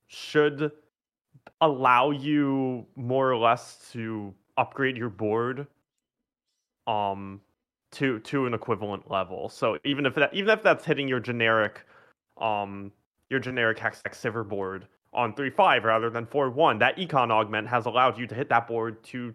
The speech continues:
turns earlier and make up for your lack of combat augment. And some,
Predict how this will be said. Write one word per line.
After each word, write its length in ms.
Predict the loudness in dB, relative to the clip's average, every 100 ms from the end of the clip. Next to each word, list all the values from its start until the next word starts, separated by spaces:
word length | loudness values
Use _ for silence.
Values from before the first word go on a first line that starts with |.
| _
turns 320 | -10 -10 -6 0
earlier 580 | 0 2 0 2 0 -4 -20 _ _ -6
and 400 | -2 -2 -2 -4
make 220 | -2 0
up 200 | -2 -6
for 220 | -2 0 0
your 180 | -4
lack 260 | -2 -2 -2
of 140 | -10
combat 440 | -4 -2 2 2 2
augment. 460 | -2 -4 -10 -12 -14 _ _ _ _ _ _ _ _ _
And 240 | -4 -4 -6
some, 640 | -14 -8 4 4 4 -8